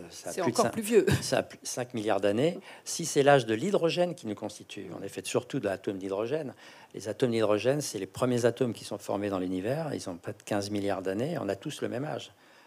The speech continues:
Speaker 1: On a tous le même âge du point de vue de l'hydrogène. Donc même cette notion d'âge liée à cette notion d'origine. Donc là-dessus, il n'y a pas de, on est totalement d'accord. Enfin, j'ai appris de lui tout ça, hein, donc c'est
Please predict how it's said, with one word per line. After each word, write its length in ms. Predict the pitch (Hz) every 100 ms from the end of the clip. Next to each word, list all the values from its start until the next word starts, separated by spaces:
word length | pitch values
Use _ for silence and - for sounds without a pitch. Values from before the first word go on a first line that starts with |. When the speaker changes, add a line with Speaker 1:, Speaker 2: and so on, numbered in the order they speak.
| _ 104
Speaker 1:
On 20 |
a 60 |
tous 240 | 101 156 -
le 80 | 101
même 140 | 120
âge 100 | 139
du 80 | 110
point 140 | 104
de 40 | 104
vue 60 |
de 60 | 101
l'hydrogène. 260 | 95 87 - - - -
Donc 180 | 113 -
même 140 | 160
cette 200 | 147 117 113
notion 280 | 107 110
d'âge 380 | 104 139 160 110 80 - - _ -
liée 140 | 95
à 60 | 90
cette 220 | - -
notion 220 | 95 -
d'origine. 340 | 90 85 95 95 - - - -
Donc 180 | 120
là-dessus, 560 | 139 135 - 190 185 156 _ _ -
il 40 |
n'y 60 | 101
a 40 |
pas 220 | - 131
de, 420 | 117 98 92 90 87 85 87 90 - _ 87
on 100 | 95
est 140 | 87 - -
totalement 500 | 113 - 95 104 101
d'accord. 340 | 85 - 123
Enfin, 160 | 92 87
j'ai 140 | 90 95
appris 280 | 101 -
de 120 | 92 98
lui 260 | 104 156
tout 160 | 143 -
ça, 300 | - 127 87
hein, 120 | 104 92 92
donc 140 | 98 90
c'est 320 | - 85 85